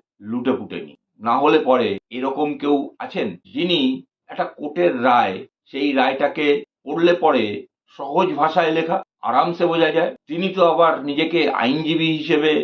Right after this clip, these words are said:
দেখতে ভালোবাসেন, যদিও তিনি একাধারে আইনজীবী, ডাক্তার, ইঞ্জিনিয়ার,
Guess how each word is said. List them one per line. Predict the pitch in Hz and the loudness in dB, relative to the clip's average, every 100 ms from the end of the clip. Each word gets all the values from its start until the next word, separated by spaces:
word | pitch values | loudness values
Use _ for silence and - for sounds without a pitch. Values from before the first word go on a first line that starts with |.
| - _ | -4 _
দেখতে | 131 170 - 156 | -8 -8 -4 -2
ভালোবাসেন, | 143 143 123 - - - _ | 2 4 4 0 -8 -20 _
যদিও | 107 107 139 156 | -12 -2 0 0
তিনি | 156 151 147 131 _ _ - | 0 0 -2 -4 _ _ -14
একাধারে | 101 117 123 123 127 | -10 -4 0 2 4
আইনজীবী, | 110 120 117 120 123 120 | 2 0 0 0 0 2
ডাক্তার, | 110 - - 123 123 - - | 0 0 -4 -2 -2 -4 -16
ইঞ্জিনিয়ার, | 120 117 139 139 139 | -6 -2 0 2 2